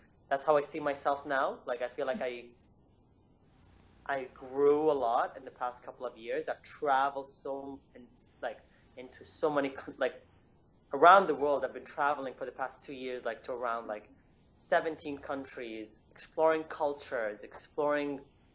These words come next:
um, um, different tr-, traditions and meeting new people and getting to know that, um, that we are all in this together,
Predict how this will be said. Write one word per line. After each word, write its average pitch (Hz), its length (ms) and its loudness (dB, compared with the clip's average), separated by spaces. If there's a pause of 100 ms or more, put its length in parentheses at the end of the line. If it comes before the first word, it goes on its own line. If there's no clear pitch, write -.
(420)
um, 120 400 2
um, 120 300 -2 (340)
different 147 500 2 (140)
tr-, - 160 -20 (160)
traditions 143 680 -2
and 117 140 -4
meeting 147 300 -2
new 143 140 -2
people 139 680 0
and 120 160 -2
getting 175 300 2
to 175 200 -8
know 147 280 6
that, 131 420 2 (340)
um, 131 340 -2 (1080)
that 147 180 0
we 151 180 -4
are 147 300 0 (180)
all 180 500 4
in 156 120 -8
this 156 220 -4
together, 147 580 0